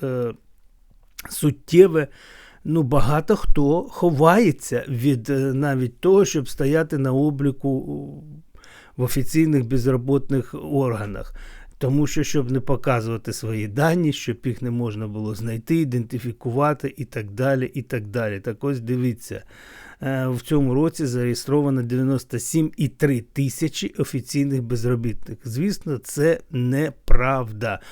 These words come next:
Плюс виплачуються зарплати в конвертах, це також. А рік тому, ще коли йшло воно по інерції, да,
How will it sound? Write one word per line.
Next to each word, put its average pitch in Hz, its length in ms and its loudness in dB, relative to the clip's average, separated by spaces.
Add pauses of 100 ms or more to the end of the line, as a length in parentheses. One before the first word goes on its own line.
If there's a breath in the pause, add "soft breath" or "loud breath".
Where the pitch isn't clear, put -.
(120)
Плюс 220 280 0
виплачуються 156 1080 2
зарплати 139 520 -2
в - 60 -4
конвертах, 147 640 0
це 131 200 -2
також. 127 640 -2 (480 loud breath)
А 143 340 2
рік 233 260 6
тому, 156 400 2
ще 147 200 -4
коли 151 240 4
йшло 170 320 4
воно 143 280 2
по 139 180 0
інерції, 151 580 2
да, 147 500 2